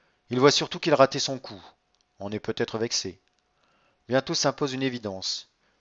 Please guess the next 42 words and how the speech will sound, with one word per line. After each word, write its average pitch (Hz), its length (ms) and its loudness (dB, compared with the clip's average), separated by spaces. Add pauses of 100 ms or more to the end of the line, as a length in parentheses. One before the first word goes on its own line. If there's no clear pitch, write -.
(200)
Il 110 80 -10
doit 127 140 8
recommencer 131 600 2
et 95 120 -4
donc 123 340 -10
la 110 120 2
voir 117 200 6
au 117 40 2
plus - 160 -14
vite. 95 200 -16 (400)
Il 120 100 -2
la 131 80 12
recontacte 127 680 0
mardi 110 360 0
ou 117 80 -4
mercredi. 110 600 -2 (260)
Elle, 120 220 2
qui - 120 -12
n'attendait 110 380 -2
que 104 140 -8
ça, 123 240 2
lui 120 120 -4
fixe - 260 -8
un 107 60 -4
rendez-vous 104 380 -6
discret 110 340 -6
au 117 80 -4
bois. 87 300 -12 (1000)
Ce - 180 -10
jour-là, 113 340 4
mercredi, 104 540 -4 (540)
elle 120 140 2
informe 131 300 2
son - 160 -2
mari 123 240 0
qu'elle 113 140 0
part 107 180 2
faire 110 180 -2
des 104 100 -4
courses - 300 -6
en 113 80 -6
ville, 90 260 -14